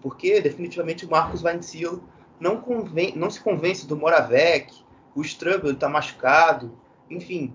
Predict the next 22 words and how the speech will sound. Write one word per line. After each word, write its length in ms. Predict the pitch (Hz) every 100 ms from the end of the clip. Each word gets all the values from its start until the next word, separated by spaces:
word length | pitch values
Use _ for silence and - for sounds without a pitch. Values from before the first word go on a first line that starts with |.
| - 123
ele 180 | 131 147
não 160 | 185 220
consegue 480 | 240 - 160 175
ter 200 | - 175
opções 480 | 196 196 170 180 160
decentes 580 | 160 190 - 175 185 -
pra, 300 | - 175 175
pro 160 | - 180
setor. 640 | 196 214 151 160 - - - - - - - -
Ah, 180 | 127 - -
o, 840 | 156 165 165 165 160 160 156 -
o 80 | 170
Iago 420 | 156 165 196 160
também 320 | - 151 156
nesse 220 | 170 - 135
jogo 160 | 156
foi 220 | - 170
desfalque, 560 | 170 - 151 170 151 135
ele 100 | 127
teve 200 | - 147
que 140 | - -
colocar, 640 | 147 139 - 139 135